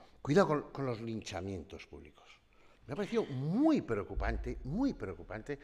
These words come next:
el tema en mi tierra de La Manada. Los tipos de La Manada son incalificables, o por lo menos públicamente, y van a reincidir en muchas conductas, y, desde luego. Pero juzgar al juzgador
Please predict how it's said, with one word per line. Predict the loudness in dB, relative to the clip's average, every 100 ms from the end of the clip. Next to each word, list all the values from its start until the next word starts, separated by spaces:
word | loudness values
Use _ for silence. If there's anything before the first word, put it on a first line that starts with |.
| -12 -10
el | -8 -4
tema | -2 0 -2 -4 -12
en | -8 -6
mi | -6
tierra | -6 -4 -4 -6 -8
de | -4
La | -2
Manada. | -2 -4 -6 -8 -14 _ _ _ _ _ _ _ -20 -20 -20 -20 -8
Los | 2 2 2
tipos | -4 -2 -2
de | -2
La | -4
Manada | -4 -4 -6
son | -4 -6 -8 -20 -20 -20 -10
incalificables, | -8 -4 -4 -4 -8 -4 -4 -4 -14
o | -14
por | -10
lo | -8
menos | -6 -6 -8 -14 -10
públicamente, | -6 -6 -10 -16 -20 -20 -20 _ _ -20 -16
y | -14
van | -12
a | -12
reincidir | -14 -14 -10 -8
en | -6
muchas | -8 -10 -12 -12
conductas, | -12 -8 -6 -4 -2 -2 -4
y, | -10 -10 -18 -20 -20 _ -14
desde | -14 -12 -14
luego. | -16 -20 -20 -20 -20 -20 2
Pero | 4 4
juzgar | 2 -4 0 2
al | 2
juzgador | -2 -4 -4 -2 -2 -2